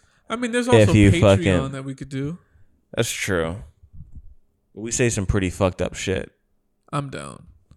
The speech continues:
Speaker 1: I'm always down to say fucked up shit no matter what. But we also have to be politically correct, apparently. All
Speaker 2: We,
Speaker 1: I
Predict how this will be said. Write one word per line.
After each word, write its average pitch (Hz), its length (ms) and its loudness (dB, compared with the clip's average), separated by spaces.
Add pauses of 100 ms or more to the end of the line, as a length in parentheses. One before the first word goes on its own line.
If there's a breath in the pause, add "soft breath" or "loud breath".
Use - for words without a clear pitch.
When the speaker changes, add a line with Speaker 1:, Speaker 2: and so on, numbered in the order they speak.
(360)
Speaker 1:
I'm 262 200 0
always 165 300 4
down 139 260 -10
to 139 80 -14
say 135 200 -6
fucked 151 280 -12
up 151 80 -14
shit - 200 -10
no - 100 -18
matter - 200 -20
what. 107 260 -12 (640 soft breath)
But 139 100 -4
we 135 160 0
also 107 300 -4
have 92 120 -8
to - 140 -16 (1040)
be 151 300 -8
politically 151 580 -6
correct, 139 380 -10
apparently. - 540 -16 (2750 soft breath)
All 147 200 -4
Speaker 2:
We, 117 60 -6
Speaker 1:
I - 60 -12